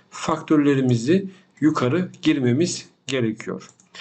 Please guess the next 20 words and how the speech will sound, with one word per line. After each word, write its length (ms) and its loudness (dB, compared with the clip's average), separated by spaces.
Şimdi 300 0
buraya 240 2
tabii 240 -2
ki 200 -2
biz 140 0
kısa 360 -2
yol 280 4
olarak 420 0
ben 100 -2
yine 260 2
aynı 260 0
şekilde 600 -4
P 240 -4
A, 440 2
B 320 2
P, 160 -8
hangi 260 2
position 680 -4
gibi, 460 -6
C 420 0